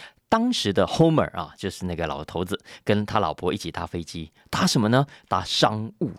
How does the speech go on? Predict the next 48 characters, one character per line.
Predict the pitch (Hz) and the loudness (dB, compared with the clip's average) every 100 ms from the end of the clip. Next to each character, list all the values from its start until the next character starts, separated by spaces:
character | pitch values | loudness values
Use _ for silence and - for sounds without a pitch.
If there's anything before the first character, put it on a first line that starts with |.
| _ | _
舱 | - - 73 71 | -8 -8 -10 -16
哈。 | - - - - | -18 -16 -16 -16
然 | - | -8
后 | 85 87 | -4 -2
他 | 95 | -2
就 | 95 | -2
发 | 92 | -2
现， | 90 92 | -2 0
哇， | 92 90 101 | 2 2 2
商 | 113 110 | 0 0
务 | 110 | 0
舱 | 113 | -2
好 | - 95 113 | -2 -2 0
奢 | - 147 | 4 4
侈， | 156 143 | 4 0
好 | - 127 | 2 2
豪 | 127 120 175 | 2 4 4
华 | 113 107 | 4 4
哦， | 110 90 - - | 2 0 -8 0
可 | 143 | 2
以 | |
喝 | 135 - | 2 0
香 | 151 - 151 156 | -6 -6 -4 -2
槟， | 160 160 151 - | 0 0 -2 -4
还 | - | 4
有 | 147 | 4
空 | - - 185 | 4 2 4
姐 | 180 123 | 4 2
会 | 151 | 2
帮 | 143 156 | 2 2
你 | 123 - | 0 2
按 | 196 165 | 4 4
摩。 | 101 90 78 90 113 - - - | 2 -2 -4 -4 -6 -10 -8 -2
然 | 123 | 2
后 | 165 | 4
呢， | 123 104 - - | 4 2 -2 -14
给 | - 82 | -10 -4
他 | 95 | -2
一 | 95 | -2
份 | - 95 73 | 0 -2 -4
《经 | - - 139 135 143 | -8 -2 -2 -2 -6
济 | 117 85 | -6 -6
学 | - | -8
人》 | - 71 | -10 -10
杂 | - - - | -12 -12 -14
志。 | - _ _ _ - - _ _ | -20 _ _ _ -20 -20 _ _
Homer | - 147 165 107 | 2 4 4 2
呢， | 82 87 | 2 -2